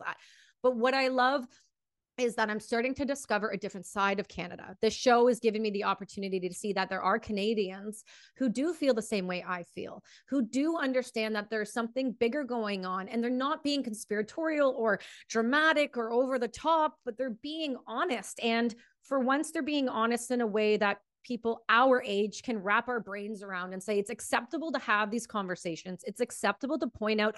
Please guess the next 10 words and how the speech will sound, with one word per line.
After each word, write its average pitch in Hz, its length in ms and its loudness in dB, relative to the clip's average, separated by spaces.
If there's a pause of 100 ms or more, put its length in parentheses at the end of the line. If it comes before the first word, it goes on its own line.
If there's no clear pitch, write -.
(340)
that 247 160 4
it's 254 160 -2 (440)
not 254 360 6
okay 339 560 2
that 220 200 -2
we're, 226 240 0 (220)
we're 247 140 0
going 247 400 2
down 247 240 2
this 233 180 -2